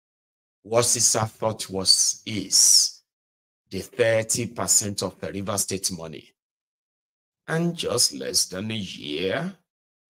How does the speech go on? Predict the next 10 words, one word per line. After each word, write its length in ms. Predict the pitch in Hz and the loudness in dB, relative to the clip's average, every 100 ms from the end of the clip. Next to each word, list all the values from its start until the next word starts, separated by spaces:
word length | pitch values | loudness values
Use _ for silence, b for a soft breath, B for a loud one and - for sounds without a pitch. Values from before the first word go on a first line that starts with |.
| _ _ _ _ - - | _ _ _ _ -20 -6
Tim 200 | 127 120 | -2 -2
Fubara 600 | 117 - 170 135 127 127 117 | -4 -6 -4 0 2 2 2
has 160 | 98 | 0
come 260 | - 113 107 | -2 -4 -2
out 180 | 104 113 | -4 -6
to 80 | |
tell 280 | 95 - 104 | -8 -6 -4
everybody 520 | 104 98 95 98 95 | -4 -4 -4 -4 -4
that, 240 | 95 95 87 | -4 -6 -6
"Listen, 580 | 107 113 - 87 82 | -4 -2 -2 -4 -12